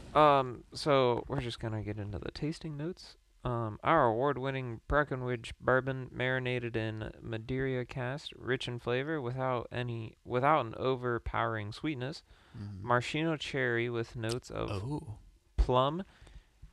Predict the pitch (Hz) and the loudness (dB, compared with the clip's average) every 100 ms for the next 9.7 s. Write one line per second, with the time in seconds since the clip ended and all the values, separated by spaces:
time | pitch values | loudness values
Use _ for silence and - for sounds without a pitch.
0 | _ - 165 160 151 - 117 - 120 107 | _ -4 -2 -2 -2 -4 0 2 2 2
1 | 117 - - - - 143 156 147 131 110 | 0 -6 -12 -14 0 2 2 -2 -4 -6
2 | - - 139 151 165 - - _ _ _ | -6 -10 -4 -4 -4 -12 -18 _ _ _
3 | _ - 147 131 135 135 139 143 - 113 | _ 0 2 2 0 -4 -6 -6 -8 -6
4 | 117 110 113 120 113 110 - 110 110 - | -6 -4 0 0 0 -2 -2 -4 -4 -6
5 | 151 143 131 120 107 117 110 113 123 131 | -6 -4 -2 -4 -4 0 0 0 -4 -8
6 | - - _ - - 143 143 - - 117 | -18 -20 _ -20 -6 -4 -4 -6 -4 -4
7 | - 113 135 135 - - 113 - - - | -2 -4 -4 -6 -6 -4 -4 -6 -18 -20
8 | _ _ _ _ - - 139 151 - 151 | _ _ _ _ -20 0 4 4 2 -6
9 | 143 - 123 107 - - | -6 -8 -6 -6 -6 -12